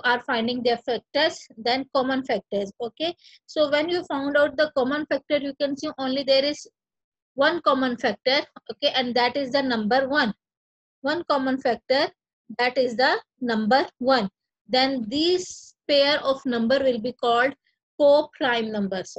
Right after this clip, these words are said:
okay? Two numbers which have only one as their common factors. Okay, like two numbers, when you find out their common factor, you only have number one there,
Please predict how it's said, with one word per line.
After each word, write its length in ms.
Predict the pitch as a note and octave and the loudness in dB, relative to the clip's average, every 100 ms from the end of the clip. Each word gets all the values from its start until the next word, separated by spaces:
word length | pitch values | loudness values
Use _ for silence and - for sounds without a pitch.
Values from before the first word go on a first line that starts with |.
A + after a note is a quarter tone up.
| A3 | -12
okay? 280 | - C#4 - - | -6 -6 -6 -8
Two 180 | D#4 F#4 | -4 -2
numbers 580 | F4+ B3 G#3+ A#3+ - - _ _ _ - | -2 -4 -2 -2 -4 -14 _ _ _ -4
which 260 | C#4+ - - | -4 -2 -2
have 280 | B3 A3+ B3 - | 0 0 -4 -8
only 380 | B3 A#3+ B3+ C4+ | -6 -4 -2 -2
one 400 | A#3 A#3+ D4 F#4 - _ _ _ _ B3+ | 0 0 0 -2 -14 _ _ _ _ 0
as 320 | B3+ C4 A#3 | 2 2 2
their 220 | B3 B3 - | 2 2 0
common 320 | B3+ A#3 C4+ D#4+ | 0 2 0 0
factors. 580 | D#4 B3+ - G3+ - - _ _ _ _ _ _ _ _ _ _ _ _ | 0 0 0 -4 -4 -12 _ _ _ _ _ _ _ _ _ _ _ _
Okay, 280 | C#4 D4+ E4+ - - - - | -14 -8 -8 -10 -20 -20 -12
like 360 | A#3+ B3+ D#4+ - D#4 | -2 0 -2 -6 -12
two 120 | C#4 C#4 | -6 -4
numbers, 560 | C4+ A#3+ D4+ G4 - _ - | -2 0 0 0 -6 _ -10
when 180 | B3+ C4+ | -4 -4
you 80 | D4 | -2
find 320 | C4+ C4 C4+ | -2 0 2
out 220 | C4+ A#3+ | 0 2
their 160 | C4+ C4+ | 0 0
common 340 | B3 C4 D#4 | -2 -2 -4
factor, 360 | D4 B3 - C#4 | -2 -4 -2 -2
you 200 | C4+ C4 | -2 -4
only 340 | C4 C#4 C#4 | -4 -2 -4
have 220 | C4+ B3+ A#3+ | 0 0 0
number 360 | A#3 A3 A#3+ | -2 0 2
one 300 | A3+ A#3+ A#3+ | 2 0 2
there, 260 | A3 G3 | 2 2